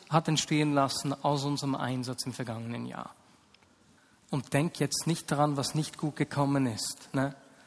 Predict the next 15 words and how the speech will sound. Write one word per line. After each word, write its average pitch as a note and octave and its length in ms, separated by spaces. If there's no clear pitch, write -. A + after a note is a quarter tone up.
Es - 100
gibt - 460
auch D3+ 200
an C#3 120
einem C3 180
Baum, C3 240
der C3 80
nicht C#3+ 220
so D#3 100
viele C#3+ 220
Früchte C#3+ 360
bringt, C3 380
immer D3 260
schön C3 380
süße - 680